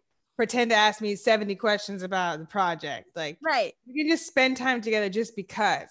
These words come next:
Speaker 1: or you could just come
Speaker 2: Uh-huh.
Speaker 1: check on me just because you want to and just hang out with me just 'cause you want to. Like, it's
Speaker 2: Yeah.
Speaker 1: okay." And he's like, "Oh, cool. I'm so, I'm, that's awesome." And he, like, puts down his papers or whatever he had
Speaker 2: Yeah. <laughs>
Speaker 1: for work. It's like, yeah, like, it's okay. Just, like,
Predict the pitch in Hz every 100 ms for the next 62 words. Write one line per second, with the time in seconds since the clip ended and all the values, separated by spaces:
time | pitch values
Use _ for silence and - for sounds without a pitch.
0 | - 220 240 277 254 285 269 285 294 269
1 | 220 202 247 254 285 269 254 302 381 247
2 | 190 202 220 - _ _ _ _ 277 277
3 | 359 320 285 277 277 - 359 311 349 523
4 | - 240 147 113 220 262 320 339 392 208
5 | 139 _ 262 320 320 - 339 349 214 -
6 | 381 220 170 233 - 285 269 262 254 -
7 | 262 262 262 269 269 156 202 233 202 -
8 | 214 220 196 190 - 190 190 190 185 185
9 | 180 170 170 165 175 185 180 208 262 -
10 | - 453 _ _ 381 277 240 220 208 180
11 | - 320 - 415 415 466 605 480 277 262
12 | 359 370 453 453 480 415 - 339 - 381